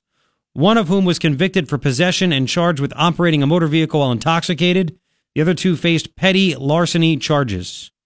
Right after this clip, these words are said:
But they're not violent. They didn't try to murder anybody. Um, operating a motor vehicle while intoxicated?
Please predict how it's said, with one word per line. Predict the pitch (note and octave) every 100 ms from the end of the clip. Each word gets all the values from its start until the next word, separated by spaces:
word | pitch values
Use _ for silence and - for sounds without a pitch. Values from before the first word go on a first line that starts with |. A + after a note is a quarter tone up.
| _ _ _ _ _ _ _ _ _ _ _ _ _ _ _ _ _ _ _ _ _ _ _ _ _ -
But | A3+
they're | A2+
not | G2+ F#2+
violent. | G#2 A2+
They | F3+
didn't | D3
try | A2+
to | G2
murder | G#2+ E3 C3
anybody. | G#2 G#2 C3+ F#3 _ _ _ _ _ _ _ _ _ _ _ _ _ _ _ _ _ _
Um, | B2+ B2 A#2+ A2+ G#2+ _ _ _ _ _ _ _ _ _ _ _ _ _ _ _ _ _ _ _
operating | D3 E3+ F3+ F3
a |
motor | D3+ E3 D#3
vehicle | D3 D#3+ F3
while | D3+
intoxicated? | B2+ D3+ F#3 - A#3+ B3 B3+